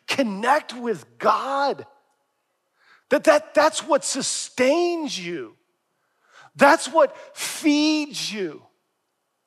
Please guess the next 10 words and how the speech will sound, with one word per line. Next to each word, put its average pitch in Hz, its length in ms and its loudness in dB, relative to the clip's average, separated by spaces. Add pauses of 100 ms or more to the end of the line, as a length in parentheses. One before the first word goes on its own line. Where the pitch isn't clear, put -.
(320)
Like 277 340 2
hearing 311 520 4
his 220 340 -2
voice, 269 420 -2
reading 277 360 -2
his 214 220 -2
word, 277 360 -2
talking 294 560 2
to 226 120 -2
him. 262 240 0